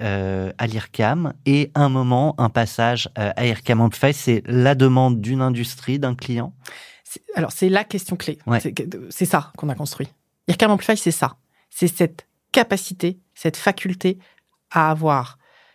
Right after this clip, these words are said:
Speaker 2: des racines et, et des connexions et de la synergie avec le labo, avec, euh, au sein d'Amplify, une équipe technique, euh, avec des ingénieurs et des, et des développeurs qui sont en capacité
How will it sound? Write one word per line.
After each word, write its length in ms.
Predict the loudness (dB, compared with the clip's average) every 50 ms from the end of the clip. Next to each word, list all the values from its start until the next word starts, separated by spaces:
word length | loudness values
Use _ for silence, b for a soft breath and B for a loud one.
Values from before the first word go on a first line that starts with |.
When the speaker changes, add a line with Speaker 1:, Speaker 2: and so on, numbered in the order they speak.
| b b b -2
Speaker 2:
des 120 | 0 0
racines 600 | 2 2 0 -2 -2 0 2 2 2 2 0 -4 _ _ _ _ _ _
et, 260 | -8 -6 -6 -4 -4 -4
et 40 | -4
des 100 | -4 -4
connexions 520 | -2 0 2 2 2 2 0 0 0 2
et 40 | 2
de 180 | 2 0 -2 -4
la 80 | -4
synergie 760 | -4 -4 -4 2 4 6 6 6 6 4 4 4 2 2 0 -2 -6 _ _ _ _ _ _ _ _ _ _
avec 320 | -2 -2 0 0 -2 -2 -2
le 100 | 0 2
labo, 320 | 2 2 0 -2 -6 -8 _ _ _ B B B B B B B B B B
avec, 340 | 0 2 2 2 0 -2 -6 -6 -4
euh, 140 | -2 -2 0 2
au 80 | 0
sein 180 | 2 4 4 4
d'Amplify, 440 | 4 4 2 0 0 0 0 0 0
une 200 | 2 4 6 6
équipe 420 | 6 4 2 -2 -6 -6 -6 -6 -2
technique, 560 | -2 -2 2 4 2 2 2 0 -8 -16 -16 _ _ -4
euh, 400 | -2 -2 0 0 0 -2 -2 -2 -2
avec 220 | -2 -2 -2 0
des 220 | 0 2 4 6 6
ingénieurs 680 | 6 8 8 8 8 8 8 6 4 2 0 -4 -16 b b b b b b _
et 140 | 2 2 2
des, 340 | 4 4 4 4 4 2 0
et 100 | 0 0
des 140 | 0 2 2
développeurs 420 | 2 4 4 2 2 2 0 -2 -2
qui 120 | -4 -2
sont 120 | 0 0
en 60 | 2 2
capacité 720 | 2 0 2 0 -2 -2 -2 -4 -2 0 0 0 -2